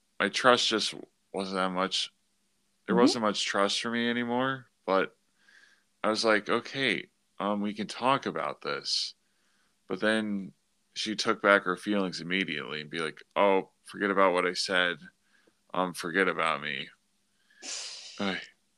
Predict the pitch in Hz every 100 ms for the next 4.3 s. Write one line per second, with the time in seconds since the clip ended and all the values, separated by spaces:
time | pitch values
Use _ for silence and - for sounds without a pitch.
0 | _ 117 139 220 202 247 269 131 226 240
1 | 196 208 226 277 339 - 269 339 285 254
2 | 214 208 190 - 180 - - - 196 196
3 | 185 175 185 202 190 180 - 220 220 196
4 | 165 156 -